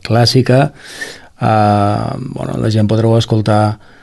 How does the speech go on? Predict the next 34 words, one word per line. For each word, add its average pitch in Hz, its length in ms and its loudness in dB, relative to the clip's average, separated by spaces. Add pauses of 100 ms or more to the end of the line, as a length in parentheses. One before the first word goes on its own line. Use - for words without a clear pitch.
(200)
ah, 113 340 -2
la 110 160 -2
major 107 300 2
part 113 160 2
de 113 100 2
temes 110 320 2
que 107 160 -2
van, 104 400 2
que 107 80 -2
van 107 140 0
sortir 107 320 0
al 104 100 2
nostre 104 300 0
primer 104 260 2
treball, 113 300 2 (180)
Sota - 320 -2
un 98 80 0
cel 104 160 0
sord, 160 400 0 (480)
i 123 480 4
s'avançaran 113 540 2
alguns 127 320 4
temes 147 340 4 (480)
nous 147 400 2
que 123 80 0
encara 110 240 2
no 107 80 4
hem 107 80 2
tocat 104 240 2
en 104 140 4
directe, 123 400 0 (160)
els 104 160 -4
presentarem 98 500 -2
aquell 98 160 -2